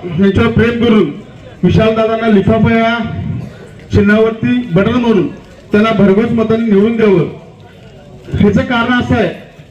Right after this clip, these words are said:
की मागील पाच वर्षात आपण बघितलंय की आपण एक भुसगाव निव-, निवडून दिलं होतं जिल्हा परिषदला. ते भुसगावनं असं आहे, तो आमदारकी स्वप्न बघायले. मला त्यांचं एकच सांगणं आहे खासदारांना की त्यांनी दहा वर्षात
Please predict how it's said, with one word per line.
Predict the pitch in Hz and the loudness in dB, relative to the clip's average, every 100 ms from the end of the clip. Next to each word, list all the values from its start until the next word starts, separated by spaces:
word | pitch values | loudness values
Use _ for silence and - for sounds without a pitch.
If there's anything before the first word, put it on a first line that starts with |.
| - - | -20 -2
की | 233 | 0
मागील | 226 214 247 | 2 0 -2
पाच | - 233 226 | -2 -2 -2
वर्षात | 240 226 247 | -2 -2 -2
आपण | 254 240 | 0 2
बघितलंय | 208 226 214 165 - - - - - - - - - | 2 2 2 0 -2 -12 -18 -18 -20 -20 -20 -20 -4
की | 226 | -2
आपण | 220 254 | 0 -2
एक | 269 202 | -2 0
भुसगाव | 202 - 254 262 | 0 0 -2 -2
निव-, | 262 254 226 | -2 -2 0
निवडून | 233 226 233 | 2 2 0
दिलं | 233 | -2
होतं | 226 190 | -2 0
जिल्हा | 196 190 | 0 0
परिषदला. | 185 185 156 131 117 - - - - - - - - - | 0 0 0 -2 -6 -16 -20 -20 -20 -20 -20 -20 -20 -4
ते | 247 | -2
भुसगावनं | 202 202 196 254 254 | 0 0 2 0 0
असं | 240 233 247 | -2 0 0
आहे, | 226 233 233 - - - - - | 0 -2 -10 -20 -20 -20 -20 -4
तो | 240 | -2
आमदारकी | 233 214 240 262 285 | 0 0 -2 -2 -2
स्वप्न | 233 214 220 | -2 -2 0
बघायले. | 214 180 160 - - - - - - - | 2 2 0 -4 -16 -20 -20 -20 -20 -2
मला | 180 220 | 0 2
त्यांचं | 247 247 254 | 2 0 2
एकच | 247 262 262 | 0 0 0
सांगणं | 240 233 | 0 2
आहे | 202 - - - - - - 208 | 0 -2 -10 -20 -20 -20 -4 0
खासदारांना | 185 220 233 226 233 | 2 2 2 0 -2
की | - - 233 | -6 -6 -2
त्यांनी | 247 247 277 277 - 185 | 2 2 2 0 -2 2
दहा | 226 247 | 2 4
वर्षात | 233 - 247 | 2 2 0